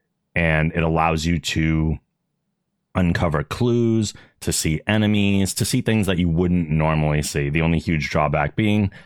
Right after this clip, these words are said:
that some people played the entire game in detective mode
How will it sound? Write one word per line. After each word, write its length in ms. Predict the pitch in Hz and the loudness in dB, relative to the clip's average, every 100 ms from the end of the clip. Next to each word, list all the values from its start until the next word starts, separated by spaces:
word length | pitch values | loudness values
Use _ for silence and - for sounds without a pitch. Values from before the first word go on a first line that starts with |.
| - | -4
that 120 | 90 | -2
some 180 | - 85 | 0 0
people 260 | 85 82 82 | 2 0 0
played 240 | 92 85 | 0 0
the 100 | 78 | 0
entire 400 | 73 69 82 76 | 0 0 0 0
game 240 | 76 78 78 | 0 0 0
in 80 | |
detective 480 | 76 69 101 98 107 | 0 0 -2 0 0
mode 380 | 90 87 85 80 | 2 2 0 -2